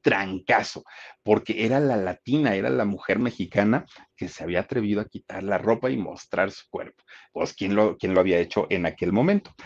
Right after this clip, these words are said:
Dolores se convierte en la admiración de muchas mujeres, pero en el deseo de muchos hombres. Ahí es donde Dolores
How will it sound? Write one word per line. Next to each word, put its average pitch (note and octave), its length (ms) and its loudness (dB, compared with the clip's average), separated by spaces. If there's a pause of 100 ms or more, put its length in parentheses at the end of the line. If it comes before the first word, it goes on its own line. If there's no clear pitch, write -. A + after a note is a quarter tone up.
(260)
Dolores D3+ 420 4
se D#3 120 -4
convierte G#2 760 0
en G2 180 0
la F2 80 2
admiración F#2 640 0
de E3 80 2
muchas B2+ 300 0
mujeres, G#2+ 520 -2 (360)
pero F#2 140 0
en F#2 140 0
el F2+ 140 -4
deseo B2 480 -2
de G#2+ 100 2
muchos F#2+ 400 -4
hombres. D#2+ 440 -6 (300)
Ahí G#2+ 260 4
es C3 100 6
donde C3+ 240 2
Dolores G#2 640 4